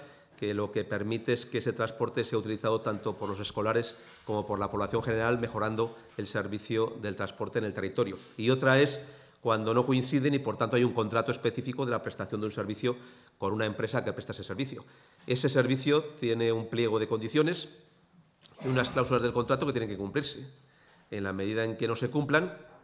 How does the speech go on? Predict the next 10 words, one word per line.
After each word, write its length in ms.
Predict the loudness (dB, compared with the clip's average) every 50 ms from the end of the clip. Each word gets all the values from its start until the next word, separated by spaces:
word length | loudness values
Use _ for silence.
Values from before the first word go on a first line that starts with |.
| -20 -20 _ _ _ _ _ -20 -20 -18 -14
se 140 | -10 -10
aplican 380 | -10 -8 -6 -6 -2 0 0 2
una 100 | 2 0
serie 180 | 0 2 2 2
de 60 | 0
sanciones 640 | 0 -2 -6 -2 0 0 0 0 -2 -6 -12 -14 -18 -20 -20 -20 -20 -16 -14
y 80 | -12
esas 180 | -10 -10 -8 -6
sanciones, 340 | -6 -6 -6 -4 -4 -4 -4
lógicamente, 640 | -4 -6 -4 -4 -4 -4 -4 -4 -2 -4 -4 -6